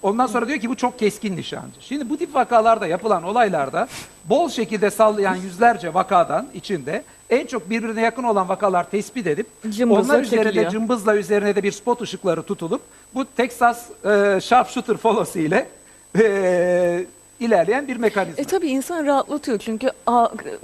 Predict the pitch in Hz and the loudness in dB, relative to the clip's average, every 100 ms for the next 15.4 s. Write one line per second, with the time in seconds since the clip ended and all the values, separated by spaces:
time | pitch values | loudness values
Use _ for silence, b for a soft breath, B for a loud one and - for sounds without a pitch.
0 | 135 - - - - 220 226 240 226 233 | -14 -16 -18 -8 2 2 4 4 2 2
1 | 226 226 226 220 - 214 220 220 214 - | 2 4 4 4 2 2 2 2 2 0
2 | B - 214 226 220 220 240 226 226 220 | B 0 2 4 2 0 -4 -6 -4 0
3 | 214 208 208 - 220 220 208 190 220 208 | 0 0 -4 6 6 6 0 0 0 2
4 | 220 214 220 - 233 214 214 220 214 220 | 2 4 2 0 0 4 4 2 -2 0
5 | 220 214 220 208 214 - B B - 233 | 0 0 2 4 4 0 B B 0 2
6 | 214 226 - 208 214 214 214 214 214 214 | 2 -2 -4 -2 0 0 0 -2 -2 2
7 | 214 208 202 - - - - 190 190 185 | 2 0 -6 -8 -20 -8 0 2 2 0
8 | 233 208 247 226 226 190 170 226 269 208 | -2 2 2 2 0 -2 0 0 2 0
9 | 202 254 208 208 175 170 - - 185 180 | 0 -2 2 2 2 -2 -8 -4 -4 -4
10 | - - 185 202 214 170 180 - 302 - | -12 -12 -10 -8 -6 -6 -8 -8 -10 -6
11 | 269 214 165 - 269 285 254 254 262 220 | -2 -2 -4 -4 0 0 2 0 0 -2
12 | 208 226 233 214 196 190 208 214 175 180 | -2 -2 -4 -6 -8 -6 -4 -6 -4 -4
13 | 180 196 175 233 - 131 123 113 180 226 | -4 -4 -4 -4 -4 -6 -8 -10 -10 -6
14 | 196 170 160 285 269 160 160 151 - 175 | -6 -8 -14 -12 -8 -8 -8 -10 -6 -6
15 | 156 - 156 220 | -6 -8 -6 -6